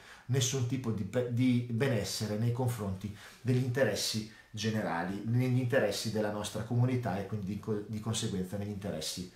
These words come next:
di tutti voi, di tutti noi. Io vi terrò assolutamente aggiornati come ho sempre fatto. Mi piace che oggi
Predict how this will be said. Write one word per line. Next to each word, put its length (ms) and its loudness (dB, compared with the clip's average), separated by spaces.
di 140 -4
tutti 260 -4
voi, 200 -2
di 120 -4
tutti 300 -8
noi. 200 -10
Io 300 10
vi 120 4
terrò 640 8
assolutamente 1120 4
aggiornati 840 4
come 320 8
ho 100 8
sempre 380 4
fatto. 540 0
Mi 240 4
piace 520 10
che 100 4
oggi 600 8